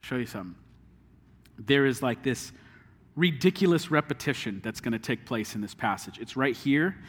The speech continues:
and it'll appear in a couple verses later. But the author, Luke, repeats the law of Moses. Now look, read it again. It's super redundant. "And when the time came for the purification,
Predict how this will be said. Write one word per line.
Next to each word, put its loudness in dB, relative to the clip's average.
and 2
it'll 0
appear 2
in -2
a -4
couple -4
verses -6
later. 2
But -2
the 4
author, 6
Luke, 4
repeats 0
the -2
law 6
of -4
Moses. 0
Now 4
look, 4
read 6
it 6
again. 0
It's -4
super 4
redundant. 4
"And 2
when 6
the 4
time 6
came 6
for 0
the 4
purification, 2